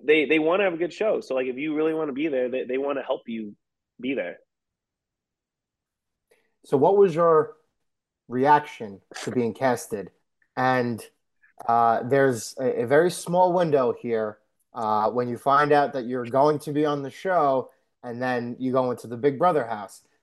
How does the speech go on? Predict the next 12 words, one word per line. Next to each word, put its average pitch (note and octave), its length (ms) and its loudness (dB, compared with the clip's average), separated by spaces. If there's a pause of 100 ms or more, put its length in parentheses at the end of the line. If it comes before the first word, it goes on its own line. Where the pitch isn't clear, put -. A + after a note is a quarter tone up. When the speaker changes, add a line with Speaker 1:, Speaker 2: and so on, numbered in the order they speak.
(280)
Speaker 2:
Uh, A#2+ 160 -2
that A#2 160 -2
period D3+ 280 8
is C3 100 4
very C#3+ 260 4
hectic D#3 340 -2
for C#3 140 -4
a B2+ 40 -2
lot B2+ 200 2
of C#3+ 120 -4
people. D3 380 -6
So, B2 380 0